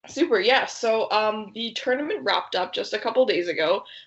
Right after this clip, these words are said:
Um, Canada fell in the final, two nothing to, um, Team U S A, but they had a pretty strong tournament, uh, good results, all things considered. So I was just wondering if maybe, Dylan, you wanted to sort of walk us through a quick little overview of the round robin of the whole general tournament,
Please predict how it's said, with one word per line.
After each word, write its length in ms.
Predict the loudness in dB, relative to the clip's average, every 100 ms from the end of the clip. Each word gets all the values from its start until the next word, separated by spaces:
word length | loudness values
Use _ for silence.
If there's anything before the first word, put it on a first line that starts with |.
| 0
Um, 340 | 2 4 0
Canada 360 | -4 -6 -6 -6
fell 240 | -4 -2
in 80 | -4
the 80 | 0
final, 440 | 6 6 6 2
two 180 | -2 -2
nothing 420 | -2 -2 -6 -6 -8
to, 260 | -6 -2 -2
um, 280 | -2 -6 -6
Team 220 | -6 -2
U 100 | -2
S 180 | -2 0
A, 100 | 0
but 120 | 0
they 100 | -4
had 280 | 0 0 2
a 160 | 0 -2
pretty 260 | -4 -6 -4
strong 300 | 0 2 2
tournament, 540 | 2 2 2 2 2
uh, 160 | 2 2
good 260 | 2 0 2
results, 560 | 0 2 -2 -2 -16 -20 -18 -18 -4
all 160 | 0 0
things 220 | 0 -2
considered. 520 | -6 0 2 2 0
So 140 | 2 2
I 60 |
was 80 | 2
just 140 | 0
wondering 280 | -2 -2 0
if 100 | -2
maybe, 500 | 0 -2 -2 -10 -12 -16 -20 -6 4
Dylan, 280 | 4 4
you 80 | 2
wanted 220 | -2 -2
to 80 | -2
sort 160 | -4 -2
of 140 | 0
walk 240 | 0 0 -2
us 160 | -6
through 260 | -2 2 0
a 80 | 2
quick 240 | -2 0
little 220 | 2 4
overview 440 | 4 2 -2 -2 -2
of 160 | -4
the 320 | -10 -8 -10 -12 -20 -18
round 400 | 0 4 4 4
robin 340 | 4 4 2 0
of 200 | -2 -2
the 160 | -4
whole 320 | -2 0 0 2
general 400 | 0 2 0 -2
tournament, 640 | -6 -6 -4 -6 -6